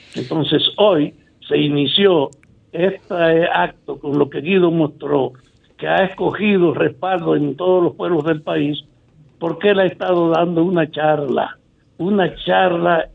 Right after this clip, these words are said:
igual que es relación del Estado, del gobierno y del pueblo, o del gobierno, del pueblo y del partido, en todas partes, y en función de eso,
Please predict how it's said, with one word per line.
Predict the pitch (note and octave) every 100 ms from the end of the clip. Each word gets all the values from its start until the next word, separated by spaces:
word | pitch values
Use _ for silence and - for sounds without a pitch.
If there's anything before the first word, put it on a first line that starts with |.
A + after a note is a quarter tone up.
| -
igual | D#3 C#3 D#3 E3+ D#3 C#3+ -
que | D#3+ E3
es | C#3+ - _ _ _ _ _ -
relación | C3 D#3+ E3 E3 - G#3+ G#3+ G3+
del | F3+ E3+
Estado, | D3+ - G3+ F3+ D3 C3+ -
del | D#3
gobierno | D#3 E3+ F3 A3 A3+ G3
y | F#3
del | E3+ D#3
pueblo, | F#3 F#3+ D#3+ B2 - _ _ _ _ -
o | F3 E3 - _ _ _ -
del | F3
gobierno, | F#3 F#3 F#3 A3 F#3 E3
del | D#3 E3 D3+
pueblo | - G#3+ G#3 G3+
y | F#3+
del | E3+ D#3+
partido, | D3+ C#3+ - F#3 E3+ C3 - - - - _ -
en | D3+ B2+
todas | F3+ F3+ C3+
partes, | F3 D3+ C#3
y | D3+
en | D3
función | E3+ C#3+ C3+ F3
de | F#3 E3+ D#3
eso, | - C#3+